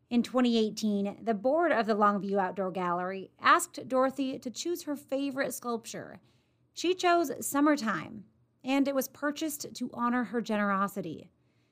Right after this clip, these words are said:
Mark, the sculptor, began college as an architecture major, but soon realized his passion was actually in the arts, and to the chagrin of his parents,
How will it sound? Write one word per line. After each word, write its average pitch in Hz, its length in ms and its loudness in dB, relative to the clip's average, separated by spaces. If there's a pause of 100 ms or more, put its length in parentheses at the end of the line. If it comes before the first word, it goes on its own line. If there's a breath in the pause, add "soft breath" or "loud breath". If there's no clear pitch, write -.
(600)
Mark, 233 480 6
the 214 140 -2
sculptor, 214 640 0 (380 soft breath)
began 277 360 2
college 254 500 4
as - 180 -2
an 220 80 -2
architecture 214 640 -4
major, 165 480 -8 (580)
but 233 240 2
soon 349 260 0
realized 226 480 4
his 233 180 -2
passion 240 500 0
was 226 180 -2
actually 240 560 0
in 240 80 2
the 226 60 -2
arts, - 600 0 (460)
and 226 400 2
to 269 160 -2
the 320 120 -2
chagrin 285 500 2
of 277 80 0
his 269 180 0
parents, 240 600 0